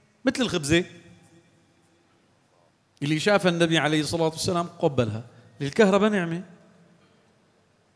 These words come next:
لو منشوف كل شيء نعمة. اقتصاد في الإنفاق. وهلأ بهذا الزمان ما بينكب شيء.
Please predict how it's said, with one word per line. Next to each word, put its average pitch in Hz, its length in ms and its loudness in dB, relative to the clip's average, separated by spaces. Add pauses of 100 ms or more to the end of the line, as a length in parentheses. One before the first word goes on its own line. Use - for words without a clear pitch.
(3000)
لو 151 180 0
منشوف 143 400 -4
كل 202 220 4
شيء 165 180 2
نعمة. 123 380 -2 (1800)
اقتصاد 196 560 0
في 175 100 -4
الإنفاق. 139 580 0
وهلأ 190 280 0
بهذا 180 300 0
الزمان 175 360 -2
ما 185 140 2
بينكب 185 360 -2
شيء. 117 260 -4